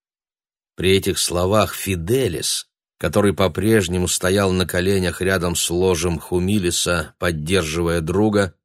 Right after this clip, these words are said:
мягко опустил его на подушки и встал. На какой-то миг это движение отвлекло внимание Адама,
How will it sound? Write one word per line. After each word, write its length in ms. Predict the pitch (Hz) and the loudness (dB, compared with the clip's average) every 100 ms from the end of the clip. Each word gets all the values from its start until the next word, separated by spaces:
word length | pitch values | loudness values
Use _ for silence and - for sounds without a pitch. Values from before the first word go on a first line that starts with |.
| _ _ _ | _ _ _
мягко 680 | - 90 101 90 - 90 - | -6 0 0 0 -2 -2 -2
опустил 640 | - 87 - 82 - - 95 | -8 -6 -4 -4 -4 -2 -2
его 240 | 87 87 | 0 0
на 140 | 87 82 | 0 -2
подушки 840 | 85 80 85 107 - - 107 - _ | -2 -4 -2 -2 -4 -2 -4 -4 _
и 100 | 98 | -6
встал. 600 | - - - 87 71 - _ _ _ _ _ _ _ _ _ _ | -4 -6 -2 -2 -2 -6 _ _ _ _ _ _ _ _ _ _
На 160 | 87 | -4
какой-то 440 | 80 95 127 127 - | 0 2 2 4 4
миг 300 | 113 123 - | 4 0 -2
это 220 | 113 110 | -2 0
движение 760 | 110 95 101 87 113 107 104 - | -2 0 0 2 2 2 2 0
отвлекло 720 | 107 104 - 107 107 110 113 101 | -4 -4 -2 -2 -2 0 2 2
внимание 640 | 90 95 95 92 90 90 - | 2 0 2 2 0 -2 -2
Адама, 500 | 98 101 110 113 | 0 2 2 0